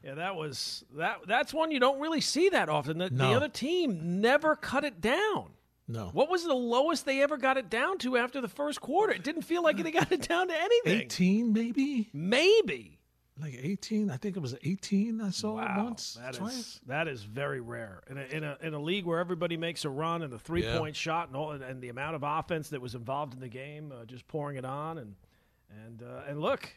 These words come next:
Speaker 1: uh, this is, this is what Knick fans, this is manna from heaven. This is what Knick
Speaker 2: Mm-hmm.
Speaker 1: fans have been waiting on forever.
Speaker 2: Yes, indeed.
Speaker 1: And, and with the playoffs not too far away, spring right around the co-, we have less than two weeks, Larry, until we spring ahead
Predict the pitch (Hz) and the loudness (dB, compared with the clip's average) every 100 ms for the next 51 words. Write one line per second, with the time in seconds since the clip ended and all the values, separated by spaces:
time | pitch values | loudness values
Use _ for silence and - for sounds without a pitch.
0 | - 120 123 123 139 170 156 127 - - | -14 -10 -10 -8 -8 -6 -6 -6 -8 -10
1 | - 127 156 - 156 151 151 143 170 - | -12 -10 -8 -8 -10 -6 -8 -6 -8 -6
2 | 175 165 165 165 131 - - 165 - 160 | -4 -4 -4 -6 -8 -10 -6 -4 -2 -4
3 | 139 135 - - - _ _ - 127 147 | -4 -6 -8 -10 -14 _ _ -12 -6 -2
4 | 175 190 202 190 180 190 247 180 185 - | 0 2 0 0 2 2 2 0 -6 -8
5 | 156 - 156 170 190 202 123 175 180 139 | -6 -2 2 4 4 2 0 -2 -2 -4
6 | 143 139 151 185 170 170 175 - 131 - | -6 -4 -6 -4 -4 -2 -4 -6 -10 -2
7 | 165 202 240 226 _ _ _ - 107 101 | 0 2 0 -2 _ _ _ -14 -10 -8
8 | 151 135 151 127 127 131 139 135 127 - | -8 -6 -6 -6 -8 -14 -12 -12 -12 -4
9 | 170 175 170 165 147 156 - 202 185 - | -2 0 0 -2 -4 -6 -4 -2 -2 2
10 | 185 190 190 196 240 165 170 202 - _ | 4 4 4 2 2 2 -2 -8 -14 _
11 | - - 139 160 180 165 180 196 196 196 | -18 -12 -6 -4 -2 -2 -2 0 -2 -2
12 | 175 170 180 165 151 196 - 226 202 - | -4 -4 -4 -4 -2 -2 -2 -6 -4 -2
13 | 220 240 277 147 127 139 151 147 175 156 | 0 -2 -4 -4 -2 -2 -4 -2 -2 -2
14 | - - 202 202 160 196 269 110 | -4 -4 -4 -2 -2 -2 -4 -8